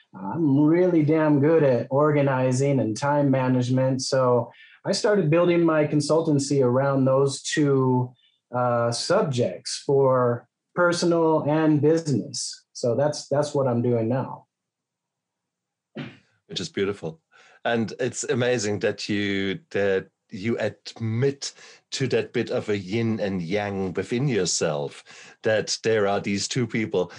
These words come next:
Speaker 2: that one is rebelling against the other, uh, that, and both of them have got a place in you. Uh, w-, you need to talk to my wife, because I'm like you at work, <laughs> tong, tong, tong, tong, tong, uh, very clear, and I, I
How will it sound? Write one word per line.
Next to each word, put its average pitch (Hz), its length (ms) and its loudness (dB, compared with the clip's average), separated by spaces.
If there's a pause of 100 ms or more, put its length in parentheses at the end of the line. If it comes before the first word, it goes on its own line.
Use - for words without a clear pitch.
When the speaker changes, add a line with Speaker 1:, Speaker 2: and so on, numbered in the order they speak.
(140)
Speaker 2:
that 101 160 -2
one 110 200 0
is 104 180 -2
rebelling 98 560 -2
against 92 340 -2
the 98 120 0
other, 87 460 0
uh, 90 80 0
that, 82 380 -2
and 104 200 -4
both 131 220 0
of 110 100 -8
them 98 180 0
have 101 260 -4
got 95 180 -4
a 90 40 -4
place 131 380 -2
in 82 140 -2
you. 78 220 -4 (460)
Uh, 104 120 0
w-, 98 460 -8 (160)
you 165 100 -2
need 240 160 0
to 156 100 -4
talk 135 220 -4
to 127 100 -6
my 98 140 0
wife, 92 500 -2 (360)
because 120 320 -2
I'm 127 200 0
like 123 280 0
you 135 160 2
at 120 220 -2
work, 120 380 2
<laughs> 117 180 -6
tong, 120 220 -2
tong, 117 200 -2
tong, 120 240 -4
tong, 120 220 -4
tong, 110 280 -4 (320)
uh, 107 420 2
very 117 300 -2
clear, 117 640 0
and 101 760 -2
I, 104 400 0
I 92 600 -2